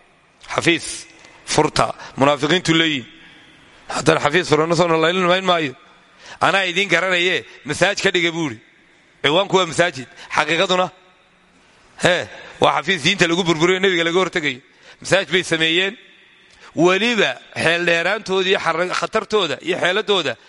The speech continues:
Waxay dhaheen, "Nebi Allow, waxaan u samaynay odayga gaboobay iyo islaanta iyo habeenka roobka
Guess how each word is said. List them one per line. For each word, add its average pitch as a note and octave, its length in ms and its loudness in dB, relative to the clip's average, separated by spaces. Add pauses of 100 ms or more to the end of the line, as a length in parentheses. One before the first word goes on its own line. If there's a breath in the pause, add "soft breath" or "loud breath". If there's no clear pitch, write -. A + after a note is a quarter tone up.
(240 loud breath)
Waxay F3 160 0
dhaheen, G3 120 -4
"Nebi G#3+ 180 2
Allow, F#3+ 360 0 (280 soft breath)
waxaan F#3 240 -2
u A3 80 -4
samaynay F3 480 -4 (260 loud breath)
odayga G3+ 300 2
gaboobay E3+ 480 0 (260 loud breath)
iyo F3+ 160 2
islaanta F3+ 560 -2 (220 loud breath)
iyo F#3+ 140 2
habeenka G3 320 0
roobka F#3 340 0